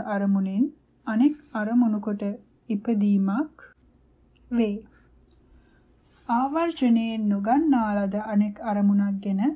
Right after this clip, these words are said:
ජවනය ඉපදීම ඉහත කී න්‍යාම ධර්මවලට විරුද්ධය.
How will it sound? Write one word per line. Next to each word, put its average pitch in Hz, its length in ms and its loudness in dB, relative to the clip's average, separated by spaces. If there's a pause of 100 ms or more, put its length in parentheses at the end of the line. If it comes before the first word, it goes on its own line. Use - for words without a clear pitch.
(340)
ජවනය 208 540 2 (160)
ඉපදීම 196 640 -2 (420)
ඉහත 294 300 -4 (100)
කී 214 260 -6
න්‍යාම 240 460 4
ධර්මවලට 202 760 -2
විරුද්ධය. 190 540 -4